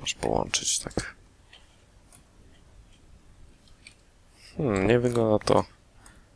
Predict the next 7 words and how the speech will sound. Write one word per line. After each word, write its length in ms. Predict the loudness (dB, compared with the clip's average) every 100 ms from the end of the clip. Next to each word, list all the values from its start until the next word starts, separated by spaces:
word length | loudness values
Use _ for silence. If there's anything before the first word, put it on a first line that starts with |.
| -10 -4
aż 140 | -2
tak 200 | 2 2
źle. 380 | 2 8 10 10 4 -20 -20 _ _ -20 -20 _ -20 -20 -20 -20 -20 -20 _ _ -20 -20 -20 _ -20 -20 _ -20 -8 -8 -8 -16 -16 -16 -4
Tutaj 200 | -2 0
zrobię 280 | -2 -2
to 140 | -2 0
samo. 400 | 2 2 2